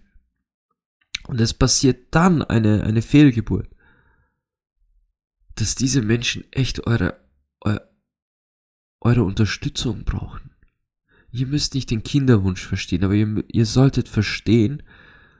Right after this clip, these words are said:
was für ein, was für eine emotionale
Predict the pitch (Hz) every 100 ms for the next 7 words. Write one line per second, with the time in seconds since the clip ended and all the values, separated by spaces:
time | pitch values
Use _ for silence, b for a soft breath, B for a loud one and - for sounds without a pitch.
0 | b - - 58 120 - - 113 76 90
1 | - _ _ _ _ _ _ _ _ _
2 | _ _ _ 131 127 - - 117 110 104
3 | - 107 113 - - 98 104 101 98